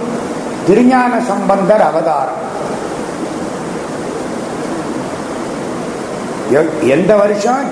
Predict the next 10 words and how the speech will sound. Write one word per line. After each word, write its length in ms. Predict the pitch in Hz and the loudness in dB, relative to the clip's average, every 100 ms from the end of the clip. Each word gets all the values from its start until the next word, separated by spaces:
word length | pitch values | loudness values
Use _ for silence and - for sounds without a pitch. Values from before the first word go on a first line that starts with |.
| 202 | 0
கிபி 400 | 254 247 247 269 | 2 2 2 4
அறுநூத்தி 540 | 220 254 254 254 247 | 4 2 0 0 0
முப்பத்தொன்பது 760 | 220 220 226 - 214 214 233 285 - - - | 0 2 2 4 4 6 4 4 0 0 2
மே 120 | 151 220 | 4 6
மாசம் 560 | 247 226 226 233 277 190 | 4 4 4 2 2 2
பன்னெண்டாம் 580 | 220 233 233 214 180 160 | 4 2 4 2 2 0
தேதி. 220 | 156 160 - - | 0 -2 -2 2
அவ்வளவு 380 | - 247 277 285 | 4 6 6 4
ரெக்கார்டு 340 | 240 269 262 220 | 2 2 2 2
பண்ணிட்டாங்க. 380 | 214 190 170 | 2 2 2